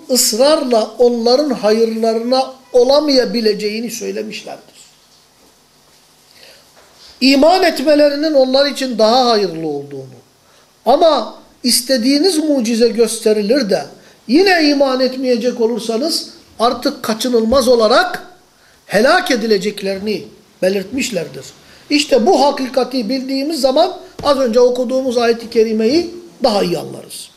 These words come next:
Çünkü teklif sizden geldi. Resulün doğruluğunu kabul etmek üzere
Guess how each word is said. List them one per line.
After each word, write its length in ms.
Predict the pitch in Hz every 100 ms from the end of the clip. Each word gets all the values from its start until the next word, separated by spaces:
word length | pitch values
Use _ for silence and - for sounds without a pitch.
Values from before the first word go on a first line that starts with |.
| _ _ _ - - - - - - - - - - - - - -
Çünkü 440 | 381 370 381 277 - - - _ _ _ _ _ _ _ _ _ _ _ _ _ _ _ _ _ _ _ -
teklif 380 | 226 262 370
sizden 440 | - 370 403 370 285
geldi. 380 | 214 175 208 247 - _ _ _ _ _ _ _ _ _ _ _ _ _ -
Resulün 800 | 240 247 285 262 254 302 262 190
doğruluğunu 880 | 240 262 254 240 226 220 214 208
kabul 400 | 233 240 277 269
etmek 440 | 240 - 233 220 285
üzere 560 | 190 185 180 240 320